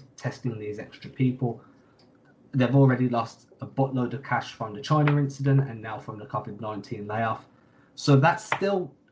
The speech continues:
in discussion. As far as I'm aware, obviously I'm not privy to every piece of information that they're discussing. I would imagine it's going to be immediate family, because asking these players to be locked in a bubble away from their wife and children for what's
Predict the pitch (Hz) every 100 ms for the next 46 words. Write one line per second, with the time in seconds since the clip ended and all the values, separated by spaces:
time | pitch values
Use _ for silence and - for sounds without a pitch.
0 | _ 143 139 131 - 131 135 143 131 135
1 | - 139 139 131 127 123 110 110 113 113
2 | 113 - 123 117 117 - 113 117 107 117
3 | 110 90 110 - - 107 101 101 101 -
4 | 107 107 110 101 101 - - - 110 -
5 | 107 107 - - - - _ - _ _
6 | _ 156 175 185 151 143 139 135 139 123
7 | - 123 123 123 123 123 120 120 120 123
8 | 113 - - 120 123 123 123 123 113 -
9 | 131 - 131 127 123 - 120 120 - 117
10 | 117 117 - _ _ _ - _ _ 120
11 | 123 135 - 139 - 113 120 135 117 104
12 | 113 123 123 120 117 113 107 110 107 110
13 | - 110 104 123 123 123 110 104 - -